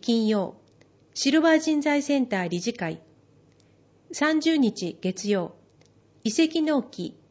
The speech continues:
協定締結式。ジェイエー茨城南交通安全網贈呈式。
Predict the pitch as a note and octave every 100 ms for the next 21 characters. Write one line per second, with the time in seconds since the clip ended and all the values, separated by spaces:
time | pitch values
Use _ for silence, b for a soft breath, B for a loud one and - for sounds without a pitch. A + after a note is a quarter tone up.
0 | - D4 D#4 D#4 D4 C#4+ C#4 C#4 C4+ -
1 | - - - - _ _ _ b b b
2 | b _ - - C4+ D#4 E4 E4 B3+ G#3
3 | A#3+ B3 A3 G3+ F#3+ F3+ E3+ - - -
4 | D4 D#4+ D#4+ D#4 D4+ C#4+ D4+ C#4+ A#3 F#3
5 | E3+ - A#3+ C#4 D4+ C4 - - C#3+